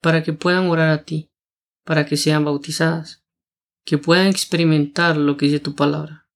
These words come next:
para que puedan experimentar tu presencia y que puedan vivir lo que está escrito en tu palabra en, en Hechos diecinueve seis, que dice que vino el Espíritu Santo sobre ellos y que hablaban en lenguas y profetizaban.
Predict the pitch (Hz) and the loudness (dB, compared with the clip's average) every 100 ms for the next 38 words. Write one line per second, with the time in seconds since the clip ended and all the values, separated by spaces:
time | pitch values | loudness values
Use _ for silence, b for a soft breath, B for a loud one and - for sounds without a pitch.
0 | _ - 156 147 147 147 160 160 156 - | _ -2 0 0 -2 -2 0 2 0 -2
1 | 156 151 147 147 175 170 160 156 160 - | 0 2 0 -2 -2 -4 -6 -6 -6 -2
2 | 160 160 - 185 _ _ _ _ _ - | -2 -4 -8 -14 _ _ _ _ _ -8
3 | 160 151 147 160 170 170 160 151 180 165 | 0 0 2 2 2 2 0 2 2 2
4 | 156 147 143 143 - 151 - 156 156 147 | 0 0 -4 -2 -2 -2 0 0 0 -4
5 | 143 151 147 151 156 156 190 - _ - | -4 -6 -4 -2 0 -2 -4 -12 _ -4
6 | 165 156 156 - 165 156 151 143 147 151 | 2 4 4 0 -6 -2 -2 0 0 -2
7 | 156 - 165 160 - _ _ _ _ _ | -4 -6 -12 -16 -20 _ _ _ _ _
8 | _ - 156 160 160 151 156 165 147 - | _ 2 4 4 2 4 4 2 0 -2
9 | 156 156 156 160 160 151 147 147 175 160 | -2 -2 0 -2 -2 -2 0 2 0 -2
10 | 147 - - 180 151 156 151 156 160 - | -6 -12 -8 -6 0 2 2 2 0 -2
11 | - - 170 165 156 160 160 160 160 302 | -12 -8 -2 2 2 2 -2 -4 -6 -8
12 | 165 151 156 160 160 - 160 160 | -8 -6 -6 -6 -8 -6 -6 -8